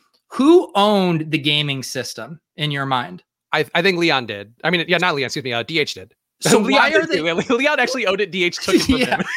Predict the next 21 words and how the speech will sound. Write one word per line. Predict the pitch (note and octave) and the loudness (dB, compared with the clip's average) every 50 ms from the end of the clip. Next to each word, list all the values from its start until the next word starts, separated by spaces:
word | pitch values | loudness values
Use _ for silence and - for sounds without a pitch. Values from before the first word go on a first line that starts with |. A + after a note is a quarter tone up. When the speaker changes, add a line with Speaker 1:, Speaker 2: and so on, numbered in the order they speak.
| - - | -8 -6
Speaker 1:
So | - F4+ D4+ C4 | -4 -2 -2 -2
why | A#3 B3+ C4 C#4 D#4 F4+ G4+ A4 | 0 2 2 4 4 4 4 2
are | G#4+ F#4+ D4 | 0 -2 -2
they | G#3 A3 A#3+ B3+ C4+ C#4 B3+ | -2 0 0 0 0 -2 -4
walking | G#3 F3+ E3 E3+ F3+ G3 A3 B3+ B3+ - C#4 B3+ A3 G3 | -8 -8 -6 -2 2 2 2 2 0 -4 -6 -4 -4 -2
out | D#3+ F3 F3+ E3+ D#3+ C#3+ C3 - _ _ _ _ _ - | -2 0 0 0 0 -2 -4 -8 _ _ _ _ _ -8
with | D#3+ F3 G3+ A3+ A3+ - | -2 0 0 0 0 0
his | A3 G#3+ G3+ F3 E3 | -2 -2 -2 -2 -2
game | D#3 E3+ E3+ E3+ E3 | -2 -2 0 0 -2
system? | D#3 - - C#3+ C3+ - - - A#2+ A2 - - _ _ _ _ _ _ - - - - - | -4 -4 -6 -6 -6 -6 -8 -10 -10 -10 -12 -16 _ _ _ _ _ _ -20 -20 -10 -6 -4
And | C#4+ D4 | -4 -2
the | D4+ C#4 | 0 -2
Speaker 2:
Because | G#3+ A#3 | 0 2
he | D4 | 2
Speaker 1:
one | E4+ E4 | 2 2
Speaker 2:
didn't | C4 A#3+ | 2 2
wanna | A#3+ - | 2 2
Speaker 1:
guy's | - - | 2 0
Speaker 2:
play | A#3+ A3+ A3 | -2 -2 0
Speaker 1:
still, | A#3 | 0
Speaker 2:
anyway. | C4 D#4 F#3+ C3 G#2+ | 0 0 -2 -2 -4